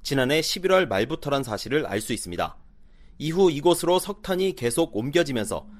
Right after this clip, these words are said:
양이 늘어난 것으로 추정됩니다. 또 다른 변화는 이곳에서 서쪽으로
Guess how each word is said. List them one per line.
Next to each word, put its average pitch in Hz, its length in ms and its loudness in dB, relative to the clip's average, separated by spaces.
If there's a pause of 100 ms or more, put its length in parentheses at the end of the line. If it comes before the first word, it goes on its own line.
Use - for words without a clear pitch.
(140)
양이 123 380 0
늘어난 143 400 2
것으로 120 300 0
추정됩니다. 87 680 -4 (800)
또 196 140 2
다른 196 240 6
변화는 165 540 2
이곳에서 151 520 2
서쪽으로 135 640 0